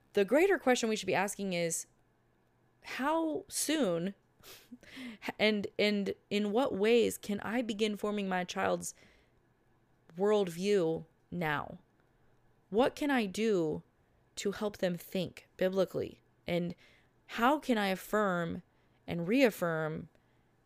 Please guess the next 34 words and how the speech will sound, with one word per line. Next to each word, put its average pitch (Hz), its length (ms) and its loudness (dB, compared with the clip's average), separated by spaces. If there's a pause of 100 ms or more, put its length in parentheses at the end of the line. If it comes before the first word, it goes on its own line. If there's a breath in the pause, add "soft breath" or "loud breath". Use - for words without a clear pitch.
and 165 160 -4
just 160 260 -4 (600)
re-say 190 1400 4
and 165 220 -2
communicate 180 840 0 (560 soft breath)
God's 190 380 0
truth 233 300 0
to 185 120 -6
them 165 360 0 (320)
in 185 260 -2
every 226 280 0
opportunity? 202 680 -4 (1400)
What 208 260 2
are 247 100 6
all 226 320 8
the 220 100 6
ways 208 240 4
I 196 80 0
can 185 140 -6
do 190 120 0
that? 170 180 -2
This 226 160 0
is 285 80 -2
just 285 180 -4
one 202 320 -2
way. - 260 -4 (280)
It's, - 380 -2
it's - 200 -2
not, 240 300 2 (560 soft breath)
you - 80 -2
know, 214 60 6
this 220 140 2
isn't 277 200 0
really 226 240 2